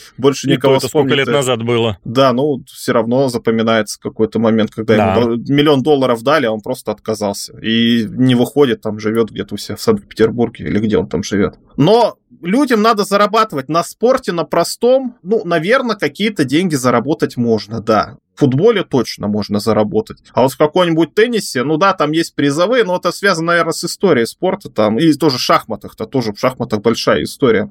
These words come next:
Speaker 2: Там есть, наверно, какое-то шахматное лобби и тому подобное. Но, тем не менее, денег-то хочется, и это не так все
Speaker 1: Хорошо,
Speaker 2: сложно
Speaker 1: но
Speaker 2: сделать.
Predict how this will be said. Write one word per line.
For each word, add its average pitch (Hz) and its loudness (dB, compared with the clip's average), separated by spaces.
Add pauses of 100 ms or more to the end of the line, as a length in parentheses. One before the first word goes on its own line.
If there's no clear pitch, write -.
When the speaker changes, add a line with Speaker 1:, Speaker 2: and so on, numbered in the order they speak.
(140)
Speaker 2:
Там 113 2
есть, 117 0
наверно, 101 0
какое-то 101 -8
шахматное 113 0
лобби 117 0
и - -4
тому 113 -2
подобное. 110 0 (320)
Но, 196 2
тем 190 0
не 190 0
менее, 214 0
денег-то 208 -2
хочется, - -4 (220)
и 143 -2
это 180 2
не 175 -4
так 190 0
все - 0
Speaker 1:
Хорошо, 220 0
Speaker 2:
сложно 175 2
Speaker 1:
но 156 2
Speaker 2:
сделать. 143 0